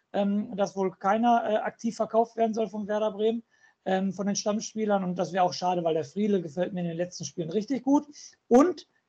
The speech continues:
jetzt Kicker elf des Tages. Gestern fand ich persönlich, wer total den Unterschied ausgemacht hat und wer absolut für mich in die erste Liga gehört, ist halt ein Omar Toprak, ne? Weil der Toprak, der hat das gestern richtig, der hat gefühlt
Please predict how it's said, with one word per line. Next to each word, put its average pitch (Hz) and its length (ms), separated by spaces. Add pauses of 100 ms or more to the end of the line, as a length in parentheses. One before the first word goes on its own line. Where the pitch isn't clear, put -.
jetzt - 420 (240)
Kicker 226 260
elf 214 160
des 190 180
Tages. 214 460 (1120)
Gestern 202 480
fand 185 280
ich 220 200
persönlich, 185 520
wer 180 180
total 185 320
den 202 160
Unterschied 202 420
ausgemacht 190 480
hat 185 120
und 170 160
wer 175 340
absolut 196 460
für 190 100
mich 202 300 (560)
in 175 100
die 165 140
erste 202 280
Liga 196 300
gehört, 165 340
ist - 140
halt 170 160
ein 175 100 (120)
Omar 165 320
Toprak, 147 400
ne? 139 180 (400)
Weil 151 120
der 143 80
Toprak, 165 340
der 160 100
hat 151 80
das 143 140
gestern 139 380 (100)
richtig, 139 520 (160)
der 180 100
hat 190 100
gefühlt 202 440